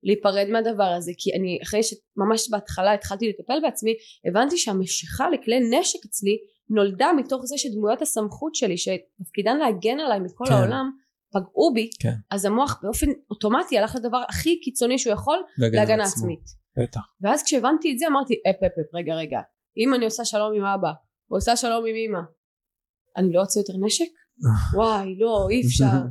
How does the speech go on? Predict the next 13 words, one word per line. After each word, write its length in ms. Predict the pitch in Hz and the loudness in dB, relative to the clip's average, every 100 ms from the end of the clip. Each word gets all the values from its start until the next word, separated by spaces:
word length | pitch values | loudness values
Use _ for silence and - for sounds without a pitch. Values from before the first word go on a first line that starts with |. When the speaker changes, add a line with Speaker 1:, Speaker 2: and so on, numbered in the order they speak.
| 123 127 | -6 0
Speaker 2:
<laughs> 260 | 131 135 | 2 4
Speaker 1:
והעניין 460 | 208 180 185 190 214 | 4 2 0 -2 0
הבאמת 360 | 254 202 185 196 | 0 0 -4 -6
מדהים 260 | 208 208 262 | -4 -2 0
שקרה, 360 | 311 320 320 427 427 _ _ | -2 -4 -2 -2 -4 _ _
זה 120 | - | -4
שבאמת 680 | 220 226 208 202 208 262 - - - _ _ _ - - _ - | 0 2 2 0 0 2 0 -2 -20 _ _ _ -20 -20 _ -8
הצורך, 1000 | 220 - - 370 440 320 233 143 139 - - | -6 -2 0 2 4 4 2 -2 -8 -12 -14
אה, 60 | - - 233 214 | -14 -4 -4 -2
בנשק 520 | 196 226 349 415 320 320 _ _ _ - | 0 2 0 0 -4 -6 _ _ _ -2
ירד, 280 | 220 214 170 - - | 0 2 -2 -8 -4
ממש. 180 | 220 208 | 0 2
Speaker 2:
כן. 280 | 131 113 110 | 2 0 -4